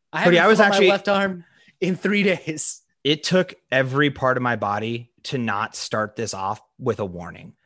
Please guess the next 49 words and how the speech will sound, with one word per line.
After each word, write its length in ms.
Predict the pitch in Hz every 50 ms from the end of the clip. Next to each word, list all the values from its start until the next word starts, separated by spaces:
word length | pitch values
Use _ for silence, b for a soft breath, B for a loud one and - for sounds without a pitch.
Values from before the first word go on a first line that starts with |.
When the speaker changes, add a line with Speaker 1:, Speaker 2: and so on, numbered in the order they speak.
| _ _
Speaker 2:
Like, 120 | 127 135 143
I 80 | 139
was 100 | 143 139
Speaker 1:
Yeah. 60 | 131
Speaker 2:
like, 180 | 139 127 - -
"Maybe 240 | 151 165 180 185 208
I'll 80 | 202
just 220 | 202 190 214 190 -
say 160 | 190 185 190
the 100 | 170 185
normal 300 | 165 160 160 165 165 165
way 160 | 156 151 151
that 80 | 147 156
we 100 | 151 147
get 160 | 135 139 131
into 220 | 139 143 147 147
Speaker 1:
No, 180 | 143 - 143 143
Speaker 2:
this." 300 | 143 143 - - - -
Speaker 1:
no, 300 | 190 208 226 220 190 156
we 160 | 160 185 214 214
need 180 | 214 240 214
to 80 | 202 214
warn 260 | 190 214 233 226 208
the 60 | 196
people. 460 | 180 - 214 226 214 165 123 113 - _
Speaker 2:
Honestly, 340 | - 170 233 269 269 269 240
what 140 | 202 208
we 80 | 180 165
need 220 | 156 180 220 277
Speaker 1:
If 60 | 247 247
Speaker 2:
to 40 |
do 100 | 151 147
is 140 | 143 135 131
we 80 | 147 190
need 160 | 220 240 214
to 60 | 196
record, 520 | 185 175 165 - - 175 165 160 - - 127
we 80 | 160
need 120 | 214 269 262
to 80 | 214
put 160 | - - 170
a 40 | 151
warning 360 | 139 135 147 151 156 147 143
at 80 | 143 120
the 100 | 143 143
end 80 | 139 127
of 100 | 113 110
Group 300 | - 127 123 95 - _
D, 320 | 120 117 90 - - -